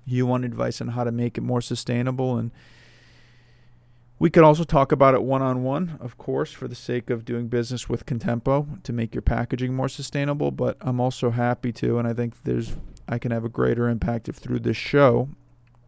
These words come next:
we could have a conversation offline, and you can also say, "What would you do?" And I'll share it openly with everyone so that other companies can also learn from what we've learned. And the last thing I'll say is, like,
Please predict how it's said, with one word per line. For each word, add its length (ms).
we 100
could 120
have 140
a 60
conversation 540
offline, 400
and 140
you 60
can 100
also 260
say, 180
"What 200
would 140
you 100
do?" 220
And 100
I'll 120
share 280
it 80
openly 380
with 180
everyone 520
so 160
that 320
other 280
companies 500
can 160
also 320
learn 300
from 440
what 240
we've 260
learned. 360
And 80
the 40
last 200
thing 120
I'll 60
say 220
is, 180
like, 300